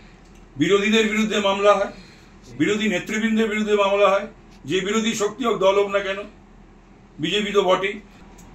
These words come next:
হাইকোর্ট, সুপ্রিম কোর্টে জাস্টিস অশোক গাঙ্গুলির বিরুদ্ধে মামলা হয়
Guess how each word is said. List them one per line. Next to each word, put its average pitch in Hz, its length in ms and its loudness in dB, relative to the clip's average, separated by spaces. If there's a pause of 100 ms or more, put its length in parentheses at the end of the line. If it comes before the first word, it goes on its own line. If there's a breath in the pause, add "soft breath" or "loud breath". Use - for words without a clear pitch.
(280)
হাইকোর্ট, 214 380 4
সুপ্রিম 226 300 -4
কোর্টে 220 260 0
জাস্টিস 208 580 -2 (200)
অশোক 202 340 2
গাঙ্গুলির 226 360 -2
বিরুদ্ধে 214 260 -4
মামলা 208 380 2
হয় 214 160 0